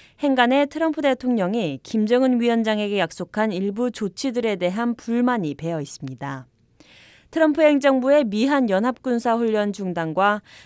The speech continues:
추가 대북 제재 유예 결정에 대한 불편함을 드러내며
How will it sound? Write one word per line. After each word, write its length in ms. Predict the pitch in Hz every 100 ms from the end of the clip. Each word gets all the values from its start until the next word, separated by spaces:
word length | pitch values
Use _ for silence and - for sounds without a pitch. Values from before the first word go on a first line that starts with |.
| _
추가 300 | - 285 285
대북 400 | 262 202 262 -
제재 340 | 277 262 277
유예 300 | 208 220 254
결정에 480 | 262 247 240 233 226
대한 360 | 196 202 254 254
불편함을 760 | - 226 214 302 269 247 226 185
드러내며 600 | 175 156 147 190 190